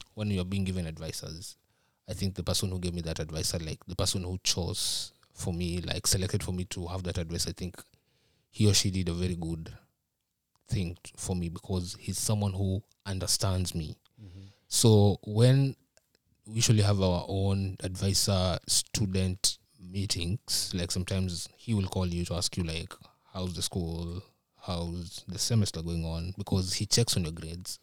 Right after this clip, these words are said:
Speaker 1: Whatever is being posted, he sees it from his end.
Speaker 2: Mm-hmm.
Speaker 1: So sometimes if he sees something is wrong somewhere, he will shoot you a text and ask you,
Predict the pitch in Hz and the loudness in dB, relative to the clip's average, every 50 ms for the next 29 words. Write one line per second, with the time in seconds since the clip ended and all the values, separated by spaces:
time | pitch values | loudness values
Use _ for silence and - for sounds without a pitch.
0 | _ - 101 98 - 120 110 110 117 113 107 101 98 110 110 107 - 107 104 - | _ -18 -8 0 2 2 2 4 2 2 2 0 2 2 0 2 2 0 0 2
1 | - 104 98 101 - - - 101 98 - - 117 104 101 104 104 - - - 87 | 2 0 0 -2 -6 -8 -6 -4 -2 0 0 2 0 0 0 -2 -4 -4 -4 -4
2 | 85 98 - _ _ _ _ _ _ - 92 90 87 90 82 85 85 - - _ | -6 -6 -8 _ _ _ _ _ _ -18 -14 -12 -10 -10 -10 -12 -14 -16 -18 _
3 | _ - - - - - - - 127 - 110 98 - 110 107 107 95 98 95 - | _ -20 -20 -20 -16 -10 -4 -2 0 0 2 2 2 2 2 2 0 -4 -6 -6
4 | - 95 95 - - - - - - 120 113 110 110 104 98 101 - _ _ _ | -8 -8 -8 -8 -10 -10 -8 -6 -4 -2 -2 -2 -4 -4 -8 -10 -16 _ _ _
5 | - - - - 120 113 113 - 113 107 101 95 104 110 120 - - 131 120 123 | -16 -12 -6 -2 0 0 0 2 2 2 2 2 2 0 0 2 2 2 4 6
6 | 123 123 123 131 156 - _ _ _ _ _ - 101 95 98 - - 107 104 - | 6 6 4 4 2 -2 _ _ _ _ _ -6 -4 -2 -2 0 0 0 -2 0
7 | 107 98 90 - - 110 - - - - - - - _ _ - 95 90 - - | -2 -2 -2 -2 -2 -4 -4 -4 -6 -12 -18 -20 -20 _ _ -10 -10 -8 -4 -4
8 | 113 - - - - - 110 98 90 | -4 -4 -4 -8 -8 -8 -6 -6 -8